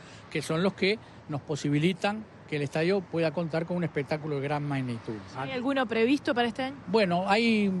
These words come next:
Speaker 1: dos o tres previstos ya, pero ayer justamente nos confirmó un empresario que probablemente para el mes de noviembre venga uno de los conjuntos más importantes del mundo. Nunca actuó en el Uruguay, sí en la zona cercana,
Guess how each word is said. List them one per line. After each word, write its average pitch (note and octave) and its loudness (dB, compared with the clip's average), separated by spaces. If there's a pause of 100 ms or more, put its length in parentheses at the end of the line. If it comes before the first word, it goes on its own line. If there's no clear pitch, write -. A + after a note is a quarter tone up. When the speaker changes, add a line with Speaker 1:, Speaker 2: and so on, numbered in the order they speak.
Speaker 1:
dos B3+ 4
o A3+ 6
tres G#3+ 2
previstos G3 2
ya, G#3 4
pero G#3+ 4
ayer A3 4
justamente A3 2
nos F3+ 0
confirmó E3+ 0
un F#3 0
empresario F#3+ 2 (760)
que E3+ 4
probablemente F#3 4
para E3+ 0
el D#3+ 0
mes F#3 2
de F#3 2
noviembre F#3 2
venga F3 2
uno E3+ 0
de E3+ 4
los D3+ 0
conjuntos D#3+ -4
más F3+ 0
importantes D3+ -2
del C#3 0
mundo. D3 -2 (800)
Nunca F3 2
actuó D#3 0
en D3+ 2
el C#3+ 2
Uruguay, D#3+ 2
sí F#3 2
en E3 4
la D3 2
zona D#3+ 0
cercana, D#3 0